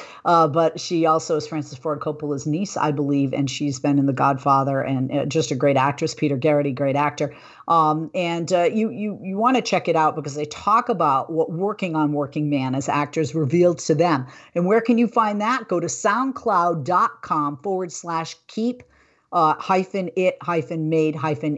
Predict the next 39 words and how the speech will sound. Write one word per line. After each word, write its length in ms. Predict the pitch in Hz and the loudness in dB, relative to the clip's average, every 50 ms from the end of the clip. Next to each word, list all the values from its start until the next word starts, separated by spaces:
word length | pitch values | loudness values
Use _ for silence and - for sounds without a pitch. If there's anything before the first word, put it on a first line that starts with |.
| - - | -4 -4
in, 240 | 175 165 165 156 151 | -2 -2 0 -2 -2
hyphen 520 | 147 151 156 151 147 - 160 147 147 147 - | -2 0 0 0 0 0 0 -2 -2 -2 -2
America. 840 | 151 147 151 151 160 170 160 151 147 139 135 - 143 127 135 143 - - _ _ - | 0 2 2 4 4 6 6 4 2 2 0 0 0 0 0 -2 -4 -8 _ _ 0
Soundcloud 560 | - 254 254 269 277 - 269 247 226 208 208 | 2 4 4 4 2 0 0 2 2 2 0
dot 260 | 190 202 190 175 - - | 0 0 0 -2 -2 -4
com 260 | 190 190 180 175 160 | -4 -4 -4 -4 -6
forward 300 | - 190 185 180 180 175 | -4 -2 -2 -2 -4 -4
slash 320 | - 185 175 170 165 - - | -6 -6 -4 -4 -4 -6 -10
keep 340 | - - 208 202 - _ _ - - - _ _ | -10 -8 -8 -8 -10 _ _ -20 -20 -20 _ _
hyphen 380 | - 185 180 175 190 180 175 - | 0 0 2 0 -2 -6 -6 -2
it 220 | 190 180 170 - - 156 | -2 -2 -2 -2 -4 -6
hyphen 360 | 170 170 160 - 160 156 151 | -4 -4 -4 -4 -4 -4 -2
made 240 | 156 156 151 151 151 | 0 2 2 0 0
hyphen 400 | 147 151 151 147 - 151 147 147 - | 0 -2 -2 -2 -2 -2 -4 -2 -2
in 340 | 160 156 156 147 143 143 - - - | 0 2 4 4 2 0 -2 -6 -4
hyphen 440 | - 151 151 147 - 151 147 135 - - | -2 0 0 0 0 -2 -2 -2 -4 -2
America. 840 | - 151 147 147 151 165 185 196 180 151 135 135 - 139 123 131 127 - - - - _ _ - | 0 2 4 4 6 6 6 6 6 4 2 2 0 0 0 0 -2 -6 -12 -20 -20 _ _ 0
Uh, 140 | 151 156 - | 2 2 4
and 140 | - 214 220 | 4 6 6
we'll 140 | 254 247 240 | 6 6 4
provide 640 | 247 - - 247 220 - - 180 196 190 180 170 165 | 2 0 -2 0 0 0 0 0 2 2 2 0 -2
all 180 | - 170 165 165 | -2 -2 -2 -2
of 80 | 156 147 | -2 -2
that 220 | 165 151 139 139 - | 0 0 0 0 0
on 200 | 156 151 147 - | -2 -4 -4 -2
our 240 | 170 170 165 160 156 | 0 0 0 0 -2
social 400 | 151 - 160 151 151 - 147 143 | -2 -4 -4 -4 -4 -6 -6 -4
media 340 | 143 147 143 135 135 131 127 | -2 -2 -2 -2 -2 -4 -4
sites. 440 | 127 - 135 107 101 - - - - - - - - - - | -2 -2 -2 -2 -4 -6 -12 -14 -16 -18 -20 -20 -20 -8 0
Uh, 140 | - 170 165 170 | 2 4 4 6
Working 340 | 190 220 214 - 226 208 | 4 4 2 2 0 0
Man 160 | 196 185 175 165 | 0 0 0 0
is 100 | 147 208 | 2 2
also 260 | 214 240 - 220 196 | 0 0 0 0 -2
now 140 | 180 165 160 | -2 -2 -2
streaming 360 | - - 185 170 165 160 156 | -2 -4 -4 -2 0 2 4
on 120 | 151 151 | 6 6
Amazon 440 | 151 151 151 156 135 156 143 139 139 | 6 6 4 4 4 2 2 2 0
Prime, 400 | - - 185 175 180 214 226 | 0 2 4 4 4 4 2